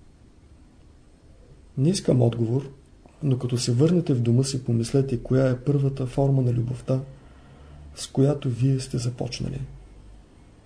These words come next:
Помните ли в детството си първата дума, когато се е появило у вас съзнанието,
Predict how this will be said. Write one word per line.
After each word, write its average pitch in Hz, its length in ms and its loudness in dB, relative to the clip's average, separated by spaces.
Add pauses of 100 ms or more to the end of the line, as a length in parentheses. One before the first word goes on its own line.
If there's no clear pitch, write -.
(920)
Помните 185 420 2
ли 139 100 4
в 117 80 2
детството 123 640 0
си 123 200 -8
първата 165 460 2
дума, 123 360 0 (760)
когато 165 340 4
се 143 200 2
е 131 120 2
появило 147 680 4
у 139 60 2
вас 135 200 0
съзнанието, 123 760 -2